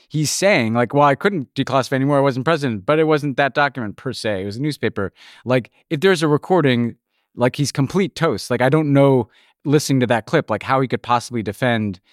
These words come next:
himself if there really was this recording with this document.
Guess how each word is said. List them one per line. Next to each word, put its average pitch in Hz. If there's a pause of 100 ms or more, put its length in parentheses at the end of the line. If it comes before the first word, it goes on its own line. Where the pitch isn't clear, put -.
(460)
himself 123
if 131
there 120 (140)
really 120
was 117
this 113
recording 104
with 95
this 101
document. 110